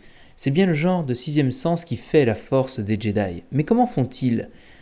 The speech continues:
S'agit-il d'un pouvoir magique, d'un don surnaturel pour ceux qui possèdent un taux élevé de midi-chloriens ? Oh, je dirais que comme la force traverse tous les êtres vivants et, euh, dès le moment où tu maîtrises la force, tu peux la sentir autant à travers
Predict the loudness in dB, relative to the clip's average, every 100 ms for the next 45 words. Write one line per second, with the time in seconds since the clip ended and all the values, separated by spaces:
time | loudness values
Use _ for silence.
0 | -12 0 2 2 -4 -4 0 0 0 2
1 | 2 4 4 2 -2 -4 0 4 4 4
2 | 0 0 -2 -2 0 -2 2 2 0 -4
3 | -4 -6 -6 -2 -2 2 0 0 2 2
4 | 4 2 2 0 -2 -2 0 0 0 -4
5 | -12 -20 -20 -20 -20 _ -2 4 6 4
6 | 2 -2 0 0 -2 -4 -6 0 0 2
7 | 0 -2 -4 -2 -2 -2 -2 -10 -8 -6
8 | -4 -4 -4 -8 -6 -4 -4 -4 -16 -6
9 | -2 2 2 0 -2 0 2 2 0 -2
10 | -6 -4 -4 -4 -6 -8 -10 -14 -4 0
11 | 2 4 2 0 0 0 0 -2 0 0
12 | 0 -2 -4 -4 2 2 2 -2 -6 -2
13 | -2 0 -2 -4 -2 0 0